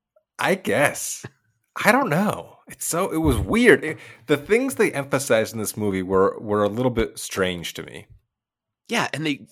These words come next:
Speaker 2: really emphasized them a lot. Like, the, Bo-, the fact that Bobby Jones had a temper was, like, this is a two-hour movie.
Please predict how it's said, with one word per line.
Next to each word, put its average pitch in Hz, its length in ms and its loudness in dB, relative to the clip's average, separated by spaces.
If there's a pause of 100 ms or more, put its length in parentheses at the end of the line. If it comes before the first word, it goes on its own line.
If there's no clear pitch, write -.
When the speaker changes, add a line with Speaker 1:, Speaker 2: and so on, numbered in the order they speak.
Speaker 2:
really 277 260 -2
emphasized 156 560 -2
them 110 140 -6
a 101 40 -2
lot. 113 340 2
Like, 101 240 -2 (340)
the, 127 80 -16 (260)
Bo-, 147 280 2
the 143 160 -4
fact 220 180 0
that 269 100 -2
Bobby 185 220 6
Jones 151 260 0
had 135 160 -2
a 127 60 -2
temper 156 580 -4
was, 113 280 -6
like, 113 320 0 (560)
this - 880 -14
is 143 80 -4
a 123 40 -2
two-hour 196 360 0
movie. 78 340 -6